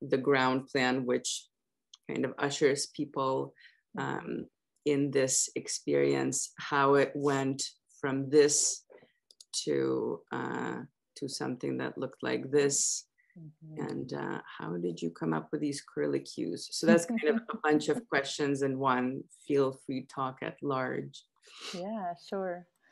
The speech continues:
Speaker 2: Well, in terms of the approach, I mean, I started talking about it a little bit earlier about the Frank Lloyd Wright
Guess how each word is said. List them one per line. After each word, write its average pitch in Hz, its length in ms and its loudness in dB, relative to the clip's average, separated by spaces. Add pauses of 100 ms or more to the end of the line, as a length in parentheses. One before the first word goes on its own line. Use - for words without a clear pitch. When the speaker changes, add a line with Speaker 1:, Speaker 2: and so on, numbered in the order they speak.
(460)
Speaker 2:
Well, 214 540 6
in 202 140 2
terms 330 300 -2
of 262 100 2
the 208 140 6
approach, 175 880 2
I 175 80 -4
mean, 165 160 -2
I 160 120 0
started 175 440 2
talking 156 360 -4
about 147 240 0
it 143 120 0
a 143 80 -2
little 143 200 -4
bit 139 160 -4
earlier 139 440 2
about 131 300 -2
the 127 80 -6
Frank 127 360 -2
Lloyd 127 240 0
Wright 127 400 0